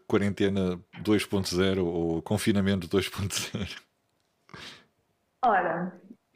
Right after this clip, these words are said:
Speaker 2: vamos lá. Eh,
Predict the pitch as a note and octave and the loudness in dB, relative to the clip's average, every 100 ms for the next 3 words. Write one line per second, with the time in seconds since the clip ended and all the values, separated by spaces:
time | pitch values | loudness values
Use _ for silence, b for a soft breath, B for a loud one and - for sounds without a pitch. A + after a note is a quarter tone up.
0 | _ _ _ _ _ _ _ _ _ _ | _ _ _ _ _ _ _ _ _ _
1 | _ - A#3 A#3 G3+ E3+ D#3+ - B2 G3 | _ -2 0 0 0 0 -2 -4 -4 0
2 | G3+ G#3+ A3+ | 0 0 -2